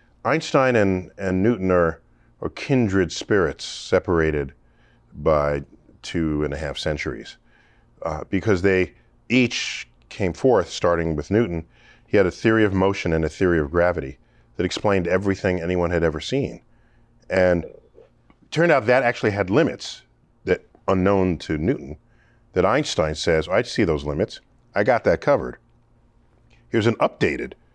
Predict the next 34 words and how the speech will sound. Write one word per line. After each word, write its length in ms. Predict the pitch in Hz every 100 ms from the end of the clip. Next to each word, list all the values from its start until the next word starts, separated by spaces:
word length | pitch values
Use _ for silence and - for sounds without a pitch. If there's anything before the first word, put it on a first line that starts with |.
| _ _ -
theory 340 | - 92 80
of 120 | 76
motion 440 | 80 76 - 73 -
and 160 | 76 76
theory 240 | 87 76
of 120 | 69
gravity 440 | 76 71 67 62 - _ _ _ _ _
that 100 | 101
accounted 480 | 101 - 131 139 120
for 140 | -
all 100 | 110
the 80 | 107
places 440 | - 107 95 101 92
that 200 | 90 82
Newton's 520 | 98 90 87 82 - _ _ -
laws 360 | 87 82 78 -
had 120 | -
failed, 480 | - 143 69 71 - _ _ _ _ _ -
but 180 | 117 -
also 420 | 120 - 127 110
enclosed 720 | 101 - - 175 202 165 92
Newton's 340 | 98 101 92 82
laws 360 | 78 76 92 _ _ _ _ _ -
as 260 | 90 90 98
a 220 | 92 90
special 560 | - - 135 120 107
case 540 | - 135 110 - - - _ _ _ _ _ -
of 440 | 90 85 87 78
this 160 | 92 80
broader 460 | 76 95 95 90
understanding 580 | 82 82 - 82 76 73
of 100 | 67
the 80 | 76
universe. 400 | 98 85 64